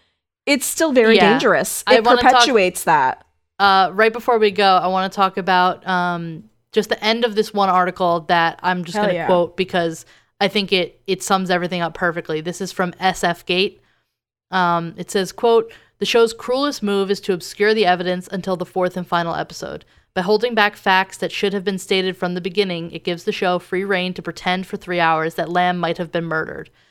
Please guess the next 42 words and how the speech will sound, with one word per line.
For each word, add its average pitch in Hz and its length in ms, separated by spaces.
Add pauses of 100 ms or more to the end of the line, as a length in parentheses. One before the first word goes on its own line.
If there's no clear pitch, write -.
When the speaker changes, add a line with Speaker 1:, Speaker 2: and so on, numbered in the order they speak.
(220)
Speaker 2:
But 190 120
despite 196 340
how 233 120
strange 220 400
it - 120
seemed 190 340
at 180 120
the 175 60
time, 180 420 (360)
there's 180 320
little 208 300
unexplained 190 640
about 165 260
Lamb's 170 280
tragic 170 380
death. - 260 (160)
The 180 80
facts 208 340
are 185 60
these. - 380 (420)
Lamb 175 220
suffered 190 380
from 185 360 (300)
diagnosed 190 540
bipolar 175 460
disorder. 160 480 (300)
She - 160
had 175 340
a 185 140
documented 214 640
history 190 360
of 180 100
erratic 170 360
behavior. 202 520 (280)
She - 120
took 175 220
four 202 220
types 202 280
of 190 60
medication 185 500
to 180 80
manage 175 560